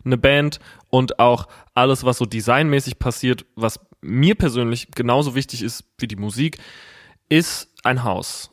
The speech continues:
Und dieses Haus kannst du von außen betrachten und sagen, "Schöne Architektur, ich mag dieses Haus." Oder du kannst reingehen und dich auf die Couch setzen,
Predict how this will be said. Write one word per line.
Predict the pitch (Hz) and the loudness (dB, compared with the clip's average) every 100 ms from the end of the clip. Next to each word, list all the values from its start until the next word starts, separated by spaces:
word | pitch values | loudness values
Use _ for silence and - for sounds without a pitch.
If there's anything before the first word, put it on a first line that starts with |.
| _ | _
Und | 131 131 | -4 -2
dieses | 131 123 | -4 2
Haus | 147 180 - | 2 2 -2
kannst | 143 - | -6 -6
du | |
von | - 113 | -8 -4
außen | 135 135 120 | -2 -4 -8
betrachten | - 139 - 131 | -2 -2 -2 -6
und | 123 | 0
sagen, | 120 120 117 _ _ - - - | -2 -2 -12 _ _ -20 -20 -10
"Schöne | - 185 196 | 2 2 4
Architektur, | 156 143 - 131 - 151 - | 2 -2 -8 -10 0 0 0
ich | 123 135 | -4 0
mag | 135 - | 0 -2
dieses | 120 117 | -14 -8
Haus." | 110 95 - - | -6 -6 -6 0
Oder | 151 | 2
du | 165 | 2
kannst | 151 135 - | -4 -6 0
reingehen | 120 143 160 185 214 247 _ - | 0 0 0 -2 -2 -8 _ -8
und | 131 | -6
dich | 139 | -6
auf | |
die | - | -8
Couch | - 147 - | 0 0 2
setzen, | 113 - | -4 -4